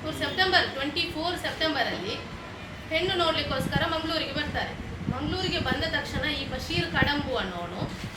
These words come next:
ಮತ್ತು ಈ ಮಾನಿಯಾ ಶಫಿಯಾ ಅನ್ನೋಳು ಹೆಣ್ಣು ತೋರಿಸ್ಲಿಕ್ಕೋಸ್ಕರ ಇವರನ್ನೊಂದು ಮಾಲ್ಗೆ ಕರೆಸ್ತಾರೆ.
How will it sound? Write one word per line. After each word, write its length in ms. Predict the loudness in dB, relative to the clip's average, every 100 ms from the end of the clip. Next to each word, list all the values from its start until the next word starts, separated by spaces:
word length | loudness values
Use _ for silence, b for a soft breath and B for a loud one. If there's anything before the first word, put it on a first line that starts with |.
| -6
ಮತ್ತು 140 | -2
ಈ 80 | 0
ಮಾನಿಯಾ 440 | 4 4 4 0
ಶಫಿಯಾ 440 | -2 -2 0 2 2
ಅನ್ನೋಳು 500 | 0 -2 -4 -2 -4 -4 -8 -8 -4
ಹೆಣ್ಣು 240 | -2 0
ತೋರಿಸ್ಲಿಕ್ಕೋಸ್ಕರ 880 | 2 2 0 -2 -4 -4 -4 -2 0 2 0 -4 -6 -8 -4
ಇವರನ್ನೊಂದು 400 | 2 2 2 -2
ಮಾಲ್ಗೆ 420 | 0 4 6 6 2
ಕರೆಸ್ತಾರೆ. 540 | 2 2 0 0 -2